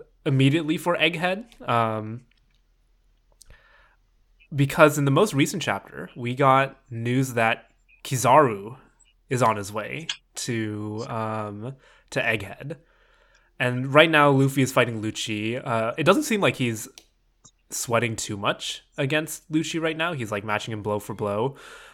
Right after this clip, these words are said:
Um, so I think what's going to happen in the next couple of chapters is that Luffy is going to beat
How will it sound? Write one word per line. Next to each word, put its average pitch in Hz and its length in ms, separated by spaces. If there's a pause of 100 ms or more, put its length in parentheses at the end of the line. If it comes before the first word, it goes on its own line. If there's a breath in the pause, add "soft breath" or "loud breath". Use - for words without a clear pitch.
(140 loud breath)
Um, 110 760 (760)
so - 180
I 135 120
think 175 380
what's 143 160
going 131 140
to 110 60 (120)
happen 117 200
in 127 120
the 110 160
next 127 160
couple 131 240
of 107 60
chapters 120 640
is 120 400
that 120 480 (800)
Luffy 170 420
is 147 140
going 123 220
to 120 100
beat 110 500